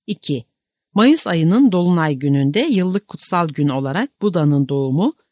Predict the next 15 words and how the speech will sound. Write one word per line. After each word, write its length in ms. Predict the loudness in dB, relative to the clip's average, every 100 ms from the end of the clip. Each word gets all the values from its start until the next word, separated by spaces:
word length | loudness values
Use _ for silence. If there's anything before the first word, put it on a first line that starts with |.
| _
aydınlanması 880 | 0 2 2 2 2 0 0 -4 -2
ve 160 | 0
nihai 500 | 2 0 -2 -2 0
nirvanaya 520 | 0 0 0 0 -2
girmesi 520 | -4 -4 -4 -4 -4 -6
kutlanır 600 | -8 -8 -2 0 0 -2
ve 120 | -4
anılır. 600 | -2 -2 -4 -6 -6 -8 _ _ _ _ _ _ _ _ _ _
Güneydoğu 520 | 4 6 6 4 0
Asya 360 | 0 -2 -2 -2
ülkelerinde 800 | -4 -6 -6 -4 -2 -2 -2 -4
bu 200 | -4 -4
ortak 480 | -2 -2 -2 -6 -4
tatil 400 | -6 -4 -8 -4
günüdür. 520 | -2 -2 -4 -10